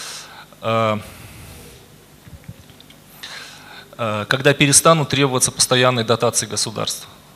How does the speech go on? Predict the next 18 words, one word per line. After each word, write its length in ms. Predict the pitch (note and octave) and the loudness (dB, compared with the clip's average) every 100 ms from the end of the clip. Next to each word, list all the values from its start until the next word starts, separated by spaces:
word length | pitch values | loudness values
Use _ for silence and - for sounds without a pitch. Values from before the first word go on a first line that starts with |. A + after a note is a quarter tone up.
| - - | -20 -6
А, 220 | B2 B2 - - - | -4 -4 -10 -20 -6
а 100 | - | -4
государство, 500 | A#2+ - C#3 E3+ - | 0 0 4 4 4
как 180 | C3 - | 0 0
нам 120 | C3 | 0
становится 400 | - B2+ B2 - | 2 2 2 0
понятно, 460 | - A#2+ C3+ D3 A#2+ | 0 2 2 0 0
датировать 680 | A#2 A#2 C#3 C#3 G#2+ F#2+ - | 0 0 0 2 0 -2 -8
такие 280 | G#2 - A2 | -10 -8 -6
производства 680 | A2 A2 G#2+ C3+ - A2 G2 - - | -4 -4 -2 -2 0 -2 -6 -16 -10
через 240 | - A2+ | -4 -2
некоторое 400 | B2+ C3+ - A2+ | 0 -2 0 0
время, 220 | A#2 B2 A#2 | 0 -2 -4
скорее 240 | - A2+ | -4 -2
всего, 200 | - G#2+ | -2 -2
уже 120 | A2 | -4
не 100 | A2 | -2
сможет. 380 | - G#2+ F#2+ | -2 -4 -6